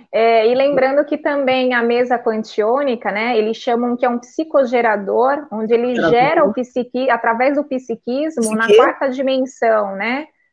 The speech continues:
Speaker 1: trazendo
Speaker 2: O eu
Speaker 1: essa
Speaker 2: superior da
Speaker 1: vibração
Speaker 2: pessoa.
Speaker 1: mental do, do cocriar, né, e através disso você eleva a dimensão à quinta, né,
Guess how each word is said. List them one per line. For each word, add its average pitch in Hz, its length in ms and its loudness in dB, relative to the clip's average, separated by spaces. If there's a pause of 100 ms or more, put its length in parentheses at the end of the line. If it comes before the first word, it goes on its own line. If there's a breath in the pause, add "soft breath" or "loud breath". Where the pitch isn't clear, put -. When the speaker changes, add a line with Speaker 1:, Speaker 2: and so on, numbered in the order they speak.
(100)
Speaker 1:
trazendo 208 460 4
Speaker 2:
O - 20 8
eu 220 100 6
Speaker 1:
essa 247 120 2
Speaker 2:
superior 247 300 2
da 226 60 4
Speaker 1:
vibração 240 540 2
Speaker 2:
pessoa. 302 160 -4 (340)
Speaker 1:
mental 254 720 -6
do, 240 180 -2 (100)
do 220 260 -4
cocriar, 269 800 0
né, 247 220 -2
e 254 60 4
através 240 520 0
disso 254 380 -6
você 262 300 -2
eleva 254 480 2
a - 20 0
dimensão 254 580 -4
à 269 60 -4 (120)
quinta, 220 500 -4 (120)
né, 233 280 -10